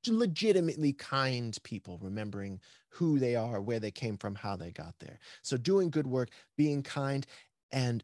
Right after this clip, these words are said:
probably the most important thing, which is the challenge, probably the biggest challenge for all of us, especially in the entertainment industry,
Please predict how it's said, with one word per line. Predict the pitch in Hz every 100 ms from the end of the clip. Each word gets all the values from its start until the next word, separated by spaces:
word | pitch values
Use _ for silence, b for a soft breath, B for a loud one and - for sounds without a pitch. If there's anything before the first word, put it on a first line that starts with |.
| -
probably | - 160 175 135 123
the | 117 135 151
most | 143 131 -
important | 120 - 113 120
thing, | - 101
which | 104 107
is |
the | 98
challenge, | 98 113 113 113 107 -
probably | 120 120
the | 104
biggest | 107 107
challenge | - 92 95 90
for | - -
all | 107 101
of | 98
us, | 82 - - - _ -
especially | - - 131 -
in | 113
the | 87
entertainment | 101 95 101 101 -
industry, | 98 95 - 85